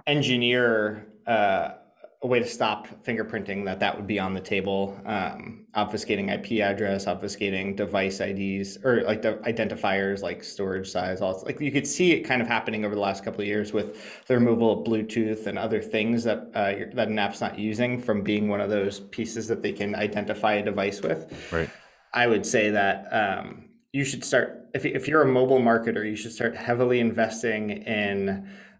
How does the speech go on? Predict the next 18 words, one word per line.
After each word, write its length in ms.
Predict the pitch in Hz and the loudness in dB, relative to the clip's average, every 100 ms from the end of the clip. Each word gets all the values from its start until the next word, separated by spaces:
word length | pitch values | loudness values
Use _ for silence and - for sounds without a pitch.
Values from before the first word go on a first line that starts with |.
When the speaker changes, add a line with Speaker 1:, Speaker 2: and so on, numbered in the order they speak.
| _ - | _ -6
Speaker 1:
long-term 1160 | 117 117 120 123 123 - 117 107 104 104 - - - - - | 2 4 4 4 0 0 0 0 -2 -4 -8 -16 -20 -20 -16
strategies 840 | - - 113 107 107 104 98 104 101 | -10 0 2 4 2 -2 -4 -2 -2
that 180 | 107 | -2
involve, 640 | 113 107 107 101 101 101 - - _ | -2 0 4 4 2 -2 -8 -18 _
uh, 520 | 117 101 95 92 - - - _ _ _ _ _ | 2 2 2 0 -4 -8 -16 _ _ _ _ _
aggregated 1000 | 117 113 113 110 113 110 110 107 98 - - _ - | 0 2 2 2 4 4 2 -2 -4 -14 -20 _ 0
ways 360 | 113 104 - | 2 4 0
to, 280 | 110 107 - | -2 -2 -2
like, 380 | 117 117 - - | -2 -4 -6 -8
to, 400 | - 117 107 110 - - | 0 2 0 -4 -8 0
uh, 180 | 107 110 | 0 0
attribute, 680 | 135 - 127 104 107 104 107 - - _ _ _ 117 | -4 0 0 2 0 0 -4 -14 -20 _ _ _ -6
you 100 | 107 | -2
know, 140 | 104 | -2
f-, 140 | 104 - | -4 -2
uh, 140 | 117 104 | 2 2
your 160 | 104 | 0
campaigns 800 | - 104 - 104 101 101 - - | -2 -6 -4 -2 -2 -4 -6 -12